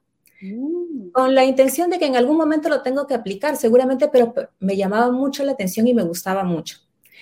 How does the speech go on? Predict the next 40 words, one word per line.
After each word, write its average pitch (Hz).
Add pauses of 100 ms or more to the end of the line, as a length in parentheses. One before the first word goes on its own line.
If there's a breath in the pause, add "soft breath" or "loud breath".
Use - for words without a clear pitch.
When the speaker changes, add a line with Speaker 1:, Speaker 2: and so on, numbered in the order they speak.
(260 loud breath)
Speaker 2:
Entonces, 233
cuando 240
surge 277
esta 269
iniciativa 214
en 208
este 214
laboratorio 220
y 220
preguntan, 214
"Bueno, 220
¿y 175
quién 208
se 220
puede 226
hacer 220
cargo 220
de 185
este 190
proyecto?", 208 (760)
te 202
imaginarás 202
que 254
yo 226
levanté 220
la 226
mano, 226
levanté 175
las 240
dos 254
manos 262
al 220
mismo 240
tiempo 240 (480)
y 214 (580)
dije, 254
"Yo 247
lo 254
quiero 240
hacer", 240